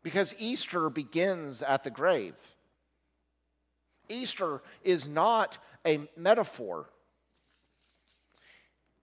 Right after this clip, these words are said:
When Jesus says, "I am the resurrection and the life," he tells us something about resurrection and life, as well about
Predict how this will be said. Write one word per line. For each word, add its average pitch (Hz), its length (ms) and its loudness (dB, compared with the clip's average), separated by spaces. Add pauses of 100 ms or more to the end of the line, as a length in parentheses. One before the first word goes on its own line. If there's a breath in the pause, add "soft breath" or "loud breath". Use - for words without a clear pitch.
When 175 160 -6
Jesus 247 420 -2
says, 220 360 8
"I 208 260 8
am 208 180 -2
the 180 100 -4
resurrection 185 760 0
and 165 120 -6
the 165 100 -4
life," 226 360 4
he 196 120 -10
tells 285 360 -2
us 240 140 -4
something 240 520 -6 (220 loud breath)
about 208 360 0
resurrection 208 960 -2 (280 loud breath)
and 175 280 -2
life, 240 600 -4 (1300 soft breath)
as 185 200 0
well 254 340 6
about 196 460 2